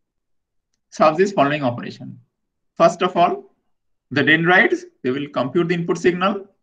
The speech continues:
and they will transport the signals. And obviously,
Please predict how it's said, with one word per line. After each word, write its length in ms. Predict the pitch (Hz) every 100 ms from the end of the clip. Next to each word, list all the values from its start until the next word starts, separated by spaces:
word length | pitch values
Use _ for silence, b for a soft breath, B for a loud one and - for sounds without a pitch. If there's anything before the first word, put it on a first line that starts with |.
| -
and 360 | 117 123 123 - _ _ _ _ 117
they 120 | 127
will 160 | 139 139
transport 500 | 143 147 - 202 208
the 60 |
signals. 560 | - 180 180 196 - - _ _ _ _ _ _ _ _ _ _ _ _ _ _ _ _ _ _ _ _ _ _ _ _ _ -
And 120 | 151
obviously, 640 | 156 185 220 220 180 -